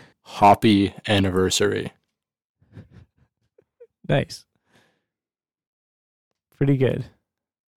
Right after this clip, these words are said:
Speaker 2: What did the lead singer of Guns N' Roses do after he fell down?
Speaker 1: I don't know.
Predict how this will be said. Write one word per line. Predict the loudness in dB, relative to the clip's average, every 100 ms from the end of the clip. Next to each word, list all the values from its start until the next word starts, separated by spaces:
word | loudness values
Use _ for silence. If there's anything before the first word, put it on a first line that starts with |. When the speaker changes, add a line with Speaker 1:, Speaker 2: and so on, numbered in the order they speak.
| -4
Speaker 2:
What | -2 -2
did | -4 -2
the | -2
lead | -2 -4
singer | -2 -2 -2 -4 -8 -10
of | -12 -4
Guns | -2 -2
N' | -4
Roses | -2 -4 -2 -6 -4
do | -4 -4
after | -4 -6 -4 -4
he | -2 -4
fell | -4 -6 -6
down? | -8 -6 -6 -8 -10 _ _ _ _ _ _ _ _
Speaker 1:
I | 0 2
don't | 2
know. | 2 2 0